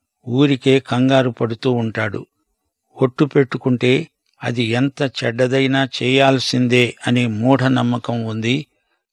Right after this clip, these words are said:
నిర్దాక్షిణ్యంగా హెరోదు యోహాను తల కొట్టించాడు. మహాపాతకానికి ఒడిగట్టాడు. యోహాను శిష్యులు అతని మొండెమును తీసుకొని వెళ్లి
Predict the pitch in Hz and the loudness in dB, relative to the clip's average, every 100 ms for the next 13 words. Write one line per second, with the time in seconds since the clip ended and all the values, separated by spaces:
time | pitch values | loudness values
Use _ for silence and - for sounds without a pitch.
0 | _ 117 120 135 143 - - 143 135 131 | _ -6 0 2 2 2 0 2 4 4
1 | 120 123 147 - _ _ - 117 120 139 | 2 2 0 -6 _ _ -8 -2 4 4
2 | 123 117 - _ _ _ _ _ - 120 | 4 0 -4 _ _ _ _ _ -6 0
3 | 127 117 127 123 117 - 120 123 123 110 | 2 2 2 0 -2 -2 -2 0 -2 -2
4 | 120 113 - 113 110 - _ _ _ _ | -2 -2 -2 -4 -4 -12 _ _ _ _
5 | _ - 117 120 131 131 - 120 131 139 | _ -8 -4 0 0 0 0 -2 0 -2
6 | - 131 123 113 127 120 117 117 110 - | -2 -2 -2 -4 -2 -2 0 -2 -4 -4
7 | - - - _ _ _ _ _ _ - | -4 -6 -14 _ _ _ _ _ _ -8
8 | 110 127 131 135 135 - 123 - 131 131 | 0 2 4 4 2 0 -4 0 2 2
9 | 131 127 120 127 113 120 127 135 135 123 | 2 0 2 2 4 4 4 4 4 2
10 | - 123 117 - 127 123 120 120 160 | 2 0 0 0 2 2 2 2 0